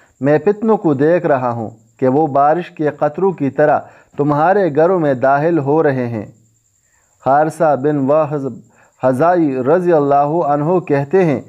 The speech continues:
कि मैंने नबी अकरम सल्लल्लाहु अलैहि व आलिहि वसल्लम को फरमाते हुए सुना, "क्या मैं तुम्हें जन्नतियों के बारे में ना बता दूँ? हर कमज़ोर हाल आदमी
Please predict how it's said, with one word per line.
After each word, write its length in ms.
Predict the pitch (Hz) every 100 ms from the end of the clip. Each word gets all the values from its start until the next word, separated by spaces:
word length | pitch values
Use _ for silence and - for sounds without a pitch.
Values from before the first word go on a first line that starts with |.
| - - _ 127
कि 100 | 135
मैंने 300 | 175 196 139
नबी 300 | 147 180 180
अकरम 380 | 165 165 180 135
सल्लल्लाहु 720 | - 143 135 135 147 156 175 151
अलैहि 440 | 131 131 139 156
व 100 | 151 127
आलिहि 440 | 131 147 170 185
वसल्लम 580 | 160 123 135 139 147 120 - - _ _
को 100 | 170 202
फरमाते 540 | 180 151 151 151 185
हुए 260 | 156 151 165 -
सुना, 300 | - 143 107 - _ _ _ -
"क्या 120 | 139 135
मैं 200 | 156 160
तुम्हें 420 | 160 151 160 151
जन्नतियों 520 | 123 147 170 170 170 143
के 160 | 131
बारे 320 | 127 139 151 160
में 140 | 147
ना 200 | 127 143 175
बता 300 | 165 139 110
दूँ? 160 | 107 - _ _ _ _ -
हर 200 | 160 208
कमज़ोर 520 | 190 156 143 180 190
हाल 300 | 151 160 165 156 139
आदमी 460 | 143 147 143 104